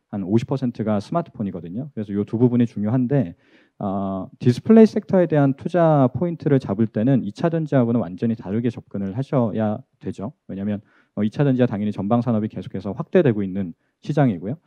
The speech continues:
디스플레이 같은 경우는 지금 티비가 이억 대에서 성장을 멈춘 게 벌써 십 년이고 스마트폰은 지금 십오억 대에서 성장을 멈춘 게 이제 사 년 차에 들어갑니다. 그래서, 어, 저희는 기본적으로 디스플레이 쪽은 트레이딩인데,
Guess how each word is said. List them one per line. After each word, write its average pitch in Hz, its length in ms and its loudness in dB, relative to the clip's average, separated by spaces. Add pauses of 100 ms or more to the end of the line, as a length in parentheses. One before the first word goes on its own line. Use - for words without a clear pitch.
(260)
디스플레이 170 340 0
같은 156 240 0
경우는 131 260 2
지금 110 260 -4
티비가 165 500 2
이억 113 320 4
대에서 110 300 0
성장을 147 380 0
멈춘 98 420 -2
게 107 80 -2
벌써 87 400 -8
십 - 120 -6
년이고 156 540 -2 (280)
스마트폰은 156 760 0
지금 104 320 -6
십오억 160 480 2
대에서 107 260 4
성장을 135 340 2
멈춘 90 380 -6
게 127 160 2
이제 92 140 -2
사 - 180 -4
년 135 160 0
차에 92 220 -4
들어갑니다. 82 480 -10
그래서, 90 320 -8 (340)
어, 90 160 -8
저희는 139 240 4
기본적으로 160 640 8
디스플레이 147 420 2
쪽은 127 240 2
트레이딩인데, 123 840 4